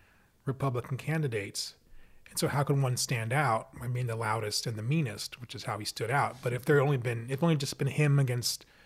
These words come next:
two or three charismatic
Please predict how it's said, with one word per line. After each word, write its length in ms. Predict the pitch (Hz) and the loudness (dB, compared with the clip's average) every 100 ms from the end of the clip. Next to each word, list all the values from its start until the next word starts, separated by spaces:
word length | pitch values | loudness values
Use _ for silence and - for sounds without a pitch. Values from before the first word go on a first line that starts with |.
| _ - | _ 2
two 200 | 185 151 | 4 6
or 80 | |
three 600 | 139 - 143 147 127 117 - _ _ _ _ _ | 4 2 2 4 2 -2 -8 _ _ _ _ _
charismatic 720 | - 135 127 123 117 117 113 | -2 0 0 0 -2 0 -2